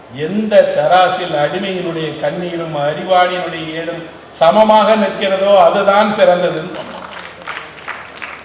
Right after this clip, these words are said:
நல்ல இலக்கியம் செய்த, செய்கிற பணியே அந்த அடிமையினுடைய கண்ணீரை புரிந்து கொண்டதோடு, அதை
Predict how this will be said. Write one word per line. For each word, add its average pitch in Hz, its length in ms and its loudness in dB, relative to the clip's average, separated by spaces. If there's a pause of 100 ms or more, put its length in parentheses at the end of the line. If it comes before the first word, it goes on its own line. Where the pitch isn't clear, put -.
(680)
நல்ல 170 280 -8
இலக்கியம் 175 760 -8
செய்த, 170 280 -12 (260)
செய்கிற 165 320 -4
பணியே 139 640 -8 (220)
அந்த 143 240 -6
அடிமையினுடைய 156 800 -8
கண்ணீரை 180 460 -6
புரிந்து 175 440 -10
கொண்டதோடு, 135 680 -8 (320)
அதை 180 260 0